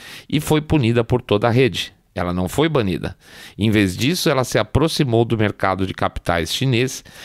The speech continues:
e foi saudada, saudada como uma versão feminina chinesa de Buffett. Naquela época, ela estava lutando ferozmente com Ma Yun e Wang Lin e outros mestres.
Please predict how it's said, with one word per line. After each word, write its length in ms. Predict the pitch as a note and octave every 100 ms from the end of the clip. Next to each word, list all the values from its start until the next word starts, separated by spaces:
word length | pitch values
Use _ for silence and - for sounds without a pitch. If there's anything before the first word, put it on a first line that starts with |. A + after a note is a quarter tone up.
| - -
e 80 | E3+
foi 220 | F3 D#3+
saudada, 600 | D#3+ D#3 A#2 G#2+ G#2+ A#2+
saudada 580 | - - B2 G2+ F#2+ G2
como 300 | A2 A#2 A#2
uma 180 | A#2+ A#2+
versão 440 | A2+ A#2+ A2+ - G3
feminina 840 | - D3 A#2+ A2 A#2 A#2 A#2 A#2 _ - - -
chinesa 720 | - C#3+ G#2 G#2+ G#2+ A2 -
de 140 | G2+
Buffett. 800 | G2 G2 A2 G2+ - - - - _ _ - - -
Naquela 460 | - A#2+ A#2 A2+ G#2
época, 500 | F#2 G#2+ - D#2 -
ela 180 | - A#2+
estava 300 | A2+ A#2 A2
lutando 480 | A2 A#2 - A#2+ A#2
ferozmente 880 | - D#3+ D#3+ C#3 A2 A2 A#2 A#2 -
com 340 | - G2+ G2 G#2
Ma 280 | F2+ G2 F2+
Yun 420 | D#2+ G#2 G2 F#2+ -
e 100 | F#2+
Wang 400 | F2 G2 F#2+ G2
Lin 300 | G#2+ D3+ E3+ -
e 220 | A2+ A2
outros 360 | A2 B2+ C3+ A#2
mestres. 640 | F#2+ - - B1+ -